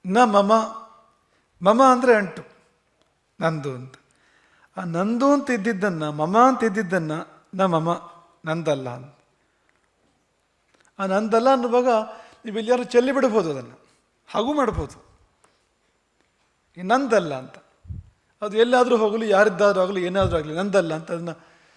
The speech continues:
ಚೆಲ್ಲಿ ಬಿಡ್ಬೋದು. ಅದಲ್ಲ, ಹಾಗೆ ಚೆಲ್ಲದೆ ಸತ್ಪಾತ್ರದಲ್ಲಿ ಅಂತ, ಅತ್ಯಂತ ಯೋಗ್ಯವಾಗಿರ್ತಕ್ಕಂಥ ಪಾತ್ರದಲ್ಲಿ ಅದನ್ನು ಸಮರ್ಪಣೆ ಮಾಡಿ ನ ಮಮ, ನಂದಲ್ಲ ಅಂತ ಹೇಳುವಂಥದ್ದು, ಅದು ಬಹಳ ದೊಡ್ಡ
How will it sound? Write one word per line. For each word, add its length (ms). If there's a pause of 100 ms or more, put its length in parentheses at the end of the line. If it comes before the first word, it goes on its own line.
(440)
ಚೆಲ್ಲಿ 200
ಬಿಡ್ಬೋದು. 420 (120)
ಅದಲ್ಲ, 320 (1300)
ಹಾಗೆ 380
ಚೆಲ್ಲದೆ 460 (680)
ಸತ್ಪಾತ್ರದಲ್ಲಿ 1200
ಅಂತ, 200 (460)
ಅತ್ಯಂತ 460
ಯೋಗ್ಯವಾಗಿರ್ತಕ್ಕಂಥ 840 (100)
ಪಾತ್ರದಲ್ಲಿ 480
ಅದನ್ನು 160
ಸಮರ್ಪಣೆ 500
ಮಾಡಿ 260 (440)
ನ 120
ಮಮ, 280 (460)
ನಂದಲ್ಲ 460
ಅಂತ 160
ಹೇಳುವಂಥದ್ದು, 600 (420)
ಅದು 180 (760)
ಬಹಳ 340 (160)
ದೊಡ್ಡ 340